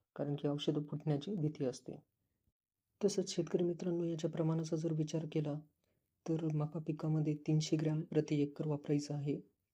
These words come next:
तसंच कापूस पिकामध्ये आपल्याला दोनशे ऐंशी ग्रॅम प्रति एकर वापरायचं आहे आणि मिरची तसंच वांग्यामध्ये आपल्याला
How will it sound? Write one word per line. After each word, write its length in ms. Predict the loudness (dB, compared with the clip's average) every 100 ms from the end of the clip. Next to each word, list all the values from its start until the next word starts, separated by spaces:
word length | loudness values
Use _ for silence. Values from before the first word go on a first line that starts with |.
| -8
तसंच 240 | -4 -4
कापूस 380 | -2 -4 -4 -4
पिकामध्ये 540 | -2 0 0 0 0 0
आपल्याला 400 | -2 -6 -4 -4
दोनशे 420 | -4 -4 -2 -2
ऐंशी 280 | -2 0 -2
ग्रॅम 260 | -2 -4
प्रति 320 | -4 -2 0
एकर 240 | -2 -2 -4
वापरायचं 480 | -4 -2 -2 -2 -8
आहे 200 | -8 -10 _ _ _ _ _
आणि 200 | -4 0
मिरची 520 | 0 0 -2 0 0 0
तसंच 240 | -2 -4 -2
वांग्यामध्ये 560 | -2 0 0 -2 -2
आपल्याला 360 | -4 -6 -8